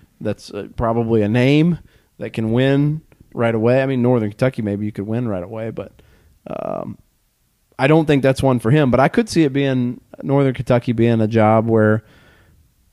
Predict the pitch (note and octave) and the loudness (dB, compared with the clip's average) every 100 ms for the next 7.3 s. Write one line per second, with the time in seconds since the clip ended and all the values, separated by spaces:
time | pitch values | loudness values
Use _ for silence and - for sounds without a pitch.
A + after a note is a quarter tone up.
0 | _ - E3 D#3 C3+ C#3 C#3 B2 A#2+ B2 | _ -6 -4 -4 0 2 4 4 4 4
1 | B2+ B2+ D3+ _ _ _ C3+ C#3+ C3+ C3 | 4 2 -2 _ _ _ -2 2 4 4
2 | C3 B2 B2+ - _ _ _ _ _ _ | 4 4 0 -4 _ _ _ _ _ _
3 | _ _ _ C3 C3+ B2 B2 B2 A#2 C3 | _ _ _ 0 2 4 2 0 -4 -2
4 | A2+ A2+ C3 C#3+ D3+ C3 B2+ D#3 C#3 B2+ | 0 0 0 -2 -2 -2 -2 2 2 2
5 | B2 A2 - G#2+ A#2+ E3+ A#2+ B2 B2+ - | 0 -4 -4 -2 0 2 0 -2 -4 -6
6 | - C3 B2 B2+ B2 B2 - A#2 A#2 B2 | -12 -6 -2 0 0 0 -2 -4 -4 -4
7 | C3+ - - | -6 -8 -18